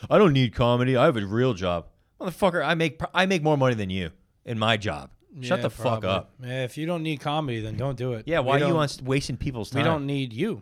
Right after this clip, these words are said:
Speaker 2: Like, that's the thing.
Speaker 1: I'm like, you, I, I literally walked away, and I was, like, proud of myself 'cause I walked away 'cause I, I could, he's the type of dude that would, like, try and start shit with me, and, like, 'cause I'm better than him, and,
Speaker 2: Well,
Speaker 1: like,
Speaker 2: he's, he's very confrontational.
Speaker 1: you know what I
Speaker 2: He's
Speaker 1: mean?
Speaker 2: like that on stage when he does crowd work and stuff.
Speaker 1: Yeah, and I'm just like,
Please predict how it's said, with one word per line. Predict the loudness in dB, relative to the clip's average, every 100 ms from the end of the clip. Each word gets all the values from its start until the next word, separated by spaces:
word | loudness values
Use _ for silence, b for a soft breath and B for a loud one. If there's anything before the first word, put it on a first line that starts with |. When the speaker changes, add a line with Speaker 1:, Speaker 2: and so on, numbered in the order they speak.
| -10
Speaker 2:
Like, | -10 -6
that's | -6 -6
the | -8
thing. | -8 -10 -14 _ _ _ _ -4
Speaker 1:
I'm |
like, | -2 0
you, | 0 2 0 -2 b b b b
I, | 0
I | 4
literally | 6 6
walked | 4 2
away, | 2
and | 0 0
I | -2
was, | 0
like, | -2
proud | 0 0
of |
myself | 0 -4 -6
'cause | -4
I |
walked | -4 -4
away | -4
'cause | -6 -6
I, | -6 -6
I |
could, | -8 -12 b b b
he's | -4 -2
the | 0
type | 0 0
of | 2
dude | 2
that | 2
would, | 0
like, | -2 -2
try | -4
and | -4
start | -4 -2 -2
shit | -4 -6
with | -6
me, | -6 -6 -6 -14 _ -14
and, | -8
like, | -8 -6
'cause | -4
I'm | -4 -4
better | -6 -2 0
than | 0 0
him, | -2 -2
and, | -4 -2
Speaker 2:
Well, |
Speaker 1:
like, | -2
Speaker 2:
he's, | -4
he's | -14 -8
very | -6 -6 -8
confrontational. | -10 -10 -12 -16 -16 -18 -18 -14 -2
Speaker 1:
you |
know | 2
what | 2
I |
Speaker 2:
He's | 2
Speaker 1:
mean? | 0
Speaker 2:
like | -2
that | -6
on | -6 -10
stage | -12 -12 -10 -12
when |
he | -14
does | -14
crowd | -16 -14 -14
work | -14 -16 -18
and |
stuff. | -18 -16 -14 0
Speaker 1:
Yeah, | 4 4
and |
I'm | 2 -2
just | -6
like, | -4 -6 -8